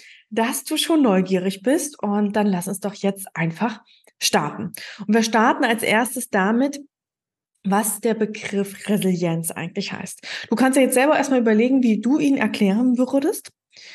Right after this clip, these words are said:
Und vielleicht kommt dir so der Begriff der Fels in der Brandung oder aber auch manchmal ist es so,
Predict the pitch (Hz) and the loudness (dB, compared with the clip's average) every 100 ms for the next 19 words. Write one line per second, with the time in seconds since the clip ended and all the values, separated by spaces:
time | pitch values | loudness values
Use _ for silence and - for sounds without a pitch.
0 | - - - - 233 247 247 247 240 - | -20 -20 -20 -4 2 4 4 2 0 0
1 | 285 240 262 320 269 349 - _ - 277 | 2 4 2 2 0 -2 -6 _ -4 -4
2 | 294 - 262 277 262 262 269 _ _ _ | -4 -4 0 2 0 -4 -10 _ _ _
3 | - 247 233 240 220 220 214 247 240 - | -2 0 0 0 -2 -4 -6 -6 -6 -4
4 | 208 196 233 240 - 196 170 170 185 196 | -4 -2 0 0 0 0 0 -2 0 2
5 | 269 277 277 285 302 294 - - - _ | 2 2 0 0 -4 -10 -18 -20 -20 _
6 | - 240 233 214 214 196 208 208 202 202 | -2 0 0 0 0 0 -2 0 -2 -2
7 | 208 190 196 - 196 185 | -6 -6 -6 -2 0 0